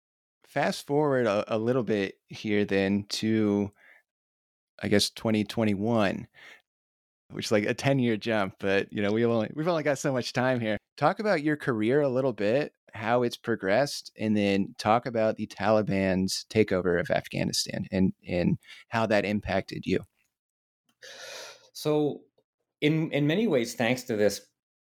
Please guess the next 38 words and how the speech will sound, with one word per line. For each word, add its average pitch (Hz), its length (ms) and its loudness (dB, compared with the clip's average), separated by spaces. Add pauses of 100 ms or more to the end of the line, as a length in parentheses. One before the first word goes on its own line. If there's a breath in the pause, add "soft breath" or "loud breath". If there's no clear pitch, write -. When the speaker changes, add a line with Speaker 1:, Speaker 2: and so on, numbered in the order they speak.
(580)
Speaker 2:
kind 123 160 4
of - 200 -4
base - 600 -2
that 90 340 0 (100)
Aimal 98 300 2
had 87 60 -2
helped 98 180 -2
me 98 80 -6
build, 92 500 -2 (1160 loud breath)
you 117 80 -2
know, 101 80 0
I 104 80 2
was 104 120 0
able 104 220 2
to 101 60 -2
do 101 120 0
this 95 160 -4
book, 117 400 2 (560)
uh, 95 360 2
w-, - 240 -10
when 98 340 -2
that 107 320 0
first 104 420 2
book 101 380 0
was, 92 520 0 (540)
you 101 140 -2
know, 90 160 0
after 101 320 0
I'd 95 140 0
submitted 92 300 0
a 90 40 0
first 90 300 -2
draft 92 340 0
and 90 100 -4
before 90 640 -2 (340 loud breath)
it - 180 0
was 87 680 -2
published 92 600 -2